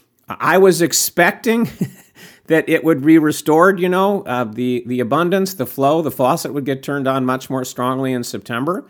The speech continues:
And all of a sudden, things dropped so low in September that looking back, September was the absolute worst month that I'd ever had in my entire career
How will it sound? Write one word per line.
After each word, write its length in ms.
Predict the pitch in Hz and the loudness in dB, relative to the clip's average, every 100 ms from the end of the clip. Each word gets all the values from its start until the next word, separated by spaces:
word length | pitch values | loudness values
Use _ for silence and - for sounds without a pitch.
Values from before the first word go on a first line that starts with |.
| _ _ _ | _ _ _
And 120 | 110 | -2
all 200 | 123 156 | 2 2
of 80 | 180 | 2
a 60 | 170 | 0
sudden, 380 | 180 165 165 151 | 0 0 0 -4
things 380 | 165 160 156 | -4 -4 -4
dropped 380 | 139 139 139 - | -2 0 0 -2
so 240 | - 151 170 | -4 0 2
low 380 | 160 175 165 | 4 4 4
in 120 | 131 127 | 2 -2
September 580 | 127 104 123 113 123 | -6 -6 -4 -4 -4
that 180 | 131 117 | -4 -4
looking 340 | 120 131 170 123 | -4 -4 -4 -2
back, 320 | 113 117 - | -2 -2 -6
September 500 | 110 - 120 123 123 | -14 -8 -6 -4 -4
was 200 | 117 95 | -6 -6
the 140 | 110 | -4
absolute 480 | 113 113 - 113 107 | -4 -6 -6 -4 -4
worst 400 | 101 135 185 - | -2 -2 -2 -4
month 400 | 107 101 104 - _ _ _ - | -4 -4 -6 -12 _ _ _ -10
that 140 | 107 | -4
I'd 180 | 104 110 | -2 0
ever 260 | 135 151 | 0 0
had 260 | 135 110 113 | -2 -2 -2
in 120 | 113 | -4
my 160 | 110 110 | -4 -6
entire 400 | 107 117 113 113 | -6 -4 -4 -6
career 640 | - 113 127 139 95 78 | -6 -2 0 0 0 -4